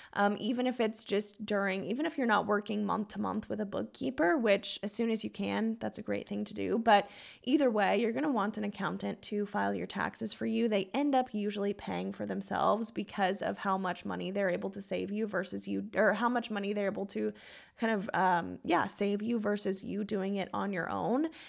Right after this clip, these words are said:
And also, whatever you have to pay them is a business expense. So you're still able to write that off, and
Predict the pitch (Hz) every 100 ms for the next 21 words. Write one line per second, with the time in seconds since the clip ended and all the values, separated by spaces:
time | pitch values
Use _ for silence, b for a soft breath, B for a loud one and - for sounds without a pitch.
0 | - 247 - 330 302 240 220 226 262 294
1 | 294 277 254 208 - 294 220 190 196 196
2 | 208 226 202 208 220 190 - - - -
3 | - - - 202 175 180 180 196 - 254
4 | 220 190 185 190 165 165 190 - 123 202
5 | 233 B B B - 254 247 240